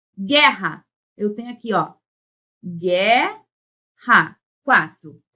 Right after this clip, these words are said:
Fixa. Opa. Ó. Fixa. Veja que eu falo assim, ó. Fixa, não é ficha. Então, nós temos cinco fonemas.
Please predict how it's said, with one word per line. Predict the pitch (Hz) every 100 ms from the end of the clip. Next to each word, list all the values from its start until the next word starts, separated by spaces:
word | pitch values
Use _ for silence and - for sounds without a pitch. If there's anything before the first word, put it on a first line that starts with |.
| _ _ _ -
Fixa. | 392 392 - - 185 -
Opa. | 233 240 294 180 170 _ _ _ -
Ó. | 185 131 - _ _ _ _ -
Fixa. | 285 339 427 - _ _ - - 269 185 165 _ _ _ -
Veja | 202 254 277
que | 311
eu | 277
falo | 254 214
assim, | - 254
ó. | 208 190 _ _ _
Fixa, | 294 311 302 - - 277 208
não | 220
é | 247
ficha. | - 285 - - 175 - _ _ _ _ _
Então, | 214 220 240
nós | 247
temos | 240 240 277
cinco | - 320 330
fonemas. | 370 427 330 196 196 -